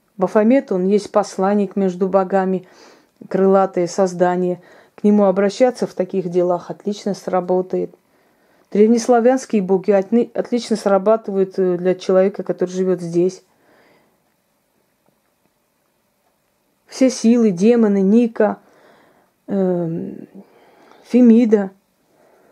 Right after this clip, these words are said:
сама справедливость. Каждый из них выполняет свою функцию, но фортуна, она отвечает за благополучие, друзья мои. Фортуна отвечает за деньги,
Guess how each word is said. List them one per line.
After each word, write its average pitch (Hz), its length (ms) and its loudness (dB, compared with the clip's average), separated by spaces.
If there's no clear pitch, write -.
сама 190 300 -2
справедливость. 180 840 -4
Каждый 214 360 2
из 190 80 0
них 262 220 2
выполняет 202 500 -2
свою 202 300 -4
функцию, 185 460 -6
но 185 100 -2
фортуна, 226 720 0
она 208 260 0
отвечает 202 460 -2
за - 80 -10
благополучие, 170 920 -8
друзья 165 300 -12
мои. 165 200 -18
Фортуна 208 500 0
отвечает 196 480 -2
за 180 140 -2
деньги, 170 540 -8